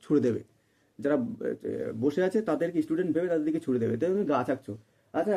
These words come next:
তাহলে গাছ আমাদের কী কী দেয় গো?" "অক্সিজেন দেয়।" "হ্যাঁ, আর কী দেয় গো?" "খাবার দেয়।" এই যে বিষয়গুলো তুমি কিন্তু মুখে বলতে রয়েছে, আর তোমার মনোযোগটা রয়েছে ছবি আঁকার দিকে। তো এই জিনিসগুলো তোমরা একটু খেয়াল রাখবে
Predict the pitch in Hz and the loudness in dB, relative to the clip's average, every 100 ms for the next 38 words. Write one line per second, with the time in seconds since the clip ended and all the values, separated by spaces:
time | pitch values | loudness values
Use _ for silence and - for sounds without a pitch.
0 | 175 220 - - 139 139 160 175 190 190 | 0 -2 -6 -2 2 2 0 -2 0 0
1 | 185 202 226 233 208 117 - - _ - | 0 0 2 4 4 2 -2 -14 _ -4
2 | 139 160 156 151 143 135 131 - - _ | -2 2 4 4 4 4 2 -2 -10 _
3 | - 220 175 - 156 208 208 233 247 202 | -4 0 0 2 0 2 4 6 6 6
4 | 107 - _ - 147 156 147 156 202 208 | 4 -4 _ 0 2 4 4 4 4 4
5 | 185 190 190 190 185 185 - - 190 170 | 2 2 4 2 2 0 -2 -2 2 2
6 | 156 208 147 156 165 180 190 196 175 180 | 2 2 4 2 4 2 2 0 -2 2
7 | 151 156 175 185 196 190 240 240 123 120 | 4 4 4 0 0 0 -2 0 0 0
8 | - 101 - - - _ _ _ _ - | -2 -8 -10 -10 -14 _ _ _ _ 4
9 | 180 175 180 170 180 165 160 156 147 151 | 4 6 2 0 0 0 2 0 0 -4
10 | - 131 127 117 139 | -2 0 0 -2 -6